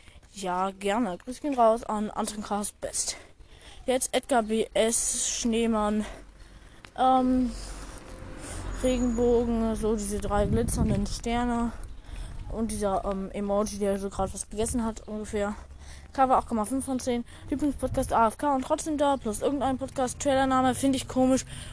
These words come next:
und ich würde ihn umbenennen. Ja, ich mag den aber. Ähm, ja, ich grüße nochmal M und E Brawl Cast. So. Mila in Klammern My Life Unity und da steht, glaub ich, noch am Unity hinter. Cover, ne,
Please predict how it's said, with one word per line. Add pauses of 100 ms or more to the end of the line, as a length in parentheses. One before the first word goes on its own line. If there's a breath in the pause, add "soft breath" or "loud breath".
und
ich
würde
ihn
umbenennen.
Ja,
ich (160)
mag
den
aber. (840 loud breath)
Ähm,
ja,
ich
grüße
nochmal
M
und
E
Brawl (920 loud breath)
Cast. (100)
So. (1300 soft breath)
Mila
in
Klammern
My
Life
Unity
und
da
steht,
glaub
ich,
noch
am
Unity
hinter. (920 loud breath)
Cover,
ne,